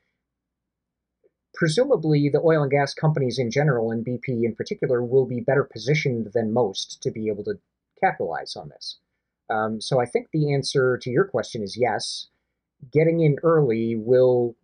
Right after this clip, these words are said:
put them in kind of pole position, if you will. Um, but again, I don't,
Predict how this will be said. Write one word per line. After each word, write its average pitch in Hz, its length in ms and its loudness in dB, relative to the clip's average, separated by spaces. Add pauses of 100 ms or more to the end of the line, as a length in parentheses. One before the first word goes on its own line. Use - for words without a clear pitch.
(180)
put 160 140 -2
them 143 220 0
in 117 460 -2
kind 127 120 -4
of - 100 -10
pole 131 260 4
position, 127 440 -2
if 98 100 -8
you 95 100 -10
will. 87 300 -4 (580)
Um, 107 680 -4 (720)
but 143 100 2
again, 147 440 2 (120)
I 139 260 0
don't, 165 380 2